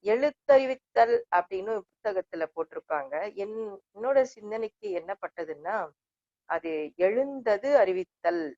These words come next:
அப்படின்னு பட்டது. எழுந்ததை அறிவித்தல் அப்படின்னா, ஆதியாய் இருந்தது, ஆற்றலாய் எழுந்தது,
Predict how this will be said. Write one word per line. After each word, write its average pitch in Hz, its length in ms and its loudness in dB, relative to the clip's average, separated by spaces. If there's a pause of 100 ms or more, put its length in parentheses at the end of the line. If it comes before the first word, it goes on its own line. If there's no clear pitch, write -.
(100)
அப்படின்னு 160 420 -10
பட்டது. - 480 -10 (500)
எழுந்ததை 320 600 4
அறிவித்தல் 233 720 2 (100)
அப்படின்னா, 175 580 -2 (440)
ஆதியாய் 247 680 4
இருந்தது, 196 680 -2 (100)
ஆற்றலாய் 185 680 2
எழுந்தது, 175 720 -2